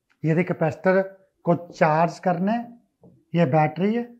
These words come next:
ये चार्ज पॉजिटिव आ जाता है, नेगेटिव, ये चार्ज ऐड करना है, ये पॉजिटिव उसको रिपेल करता है। जो स्टिल चार्ज इंक्रीज करना है, उसे पीछे से पुश करना पड़ेगा, इसने पुश करना है, उस पर वर्क करना पड़ेगा। जो वर्क किया था,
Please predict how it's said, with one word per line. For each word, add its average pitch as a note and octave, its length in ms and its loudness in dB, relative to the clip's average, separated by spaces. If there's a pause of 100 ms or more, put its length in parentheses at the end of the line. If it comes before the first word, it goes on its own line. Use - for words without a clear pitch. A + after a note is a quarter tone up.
(340)
ये F3 100 4
चार्ज D#3+ 440 2
पॉजिटिव D#3+ 380 0
आ G3+ 40 2
जाता G#3 200 -2
है, F#3 60 2
नेगेटिव, G3+ 500 -4 (380)
ये D#3+ 140 2
चार्ज E3+ 420 2
ऐड E3+ 240 0
करना G3+ 220 -2
है, A3+ 140 -12 (640)
ये F3 200 6
पॉजिटिव F3 460 2 (160)
उसको F3+ 220 0
रिपेल E3+ 340 2
करता C#3+ 320 -6
है। B2+ 140 -10 (920)
जो D#3+ 120 6
स्टिल G#3+ 340 0 (260)
चार्ज E3+ 280 6
इंक्रीज F#3 380 0
करना G3+ 200 -2
है, G3+ 60 0
उसे F#3+ 180 -2 (280)
पीछे F#3+ 240 0
से G3 80 4 (100)
पुश G3 220 0
करना E3 220 0
पड़ेगा, D3 340 -4
इसने E3+ 320 -4
पुश E3+ 140 -4
करना D3+ 300 -4
है, C3+ 160 -8 (260)
उस F3 140 -6
पर F3 160 4
वर्क F#3 220 2
करना E3 260 0
पड़ेगा। D3 320 -6 (760)
जो D#3+ 120 4
वर्क E3+ 260 2
किया G3 120 2
था, G#3 160 0